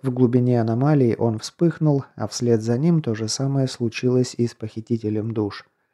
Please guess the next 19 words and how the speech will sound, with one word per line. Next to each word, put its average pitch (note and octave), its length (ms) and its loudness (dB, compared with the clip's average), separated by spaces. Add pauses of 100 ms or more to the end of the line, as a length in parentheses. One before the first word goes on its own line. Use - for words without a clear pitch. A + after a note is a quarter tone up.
(380)
Больше D3 380 4
всего E3 300 4
это D#3+ 180 6
было D3+ 240 6
похоже D3 460 4
на C#3+ 160 4
взрыв C#3 380 4
газа, C#3 420 2 (240)
яркая A#2 520 0
вспышка - 580 -4
и A2+ 220 -4
хлопок. A2+ 640 -6 (1500)
"Отличный B2+ 640 2
результат", C#3+ 640 4 (180)
похвалил B2 460 0
его A#2 240 2
Жданов. G#2+ 640 -2
"Быстро, C3 720 0
точно". A#2 500 0